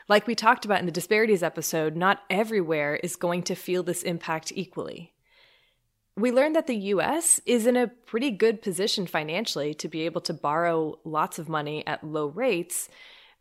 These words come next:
but our lack of government infrastructure with regards to social programs makes it difficult to actually get that money to where it needs to be, basically in the hands of people who need it.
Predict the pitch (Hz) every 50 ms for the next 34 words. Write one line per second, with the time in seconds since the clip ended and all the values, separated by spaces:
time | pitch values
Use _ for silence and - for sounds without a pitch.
0 | _ _ - 214 208 202 196 185 180 190 190 233 233 - - 196 175 - 190 190
1 | 202 202 185 165 - 180 208 208 - 196 - - 170 151 - - 170 151 156 165
2 | - - 160 156 - 165 156 156 165 170 160 - - - 156 - - - 160 160
3 | - 202 190 - 233 233 240 233 262 254 262 262 254 - - - 196 196 190 -
4 | - 208 - - 151 - 220 226 - 302 - - 208 190 - 220 - - 208 214
5 | - - 254 220 165 143 139 - 175 226 - - 180 180 175 - 175 160 156 180
6 | 233 202 165 160 - - _ - - - 185 160 143 143 156 160 170 175 175 170
7 | - 170 175 185 180 - - - 165 139 - 196 226 - - - - 180 _ _
8 | _ _ _ _ _ _ _ _ _ _ _ - 190 180 170 165 - 170 - 170
9 | 160 156 151 151 156 156 - - - _ _ _ _ _ _ _ - - 175 170
10 | 170 160 165 156 151 147 147 _ _ _ - - - 170 190 208 196 170 165 165
11 | 160 175 151 - - - 214 208 - 156 156 131 160 151 143 151 208 226 - -
12 | - -